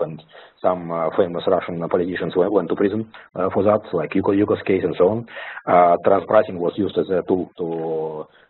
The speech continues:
to target, uh, to, to ta-, target these, uh, companies. Uh, with introduction of, of the rules, although the, there is some, um, uh,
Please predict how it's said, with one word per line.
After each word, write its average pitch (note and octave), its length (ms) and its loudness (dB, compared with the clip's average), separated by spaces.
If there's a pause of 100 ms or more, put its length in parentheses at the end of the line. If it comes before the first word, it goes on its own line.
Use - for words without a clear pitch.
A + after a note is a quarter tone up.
(140)
to F#2+ 100 -6
target, G2 360 -2
uh, G2+ 160 -4
to, A2 140 -6 (120)
to G#2 200 2
ta-, G2+ 180 2 (100)
target F#2+ 320 0
these, F#2 120 -2 (200)
uh, E2+ 180 0
companies. E2 360 -6 (640)
Uh, G#2 340 4
with B2+ 140 -2
introduction D3 480 2
of, A#2 140 -2
of A#2+ 200 -2
the A2+ 80 4
rules, G#2+ 200 2 (240)
although B2 540 2
the, G#2+ 40 -6
there A2+ 120 0
is G#2 100 -2
some, G2+ 240 -2 (100)
um, G#2+ 160 -8
uh, A2 40 -4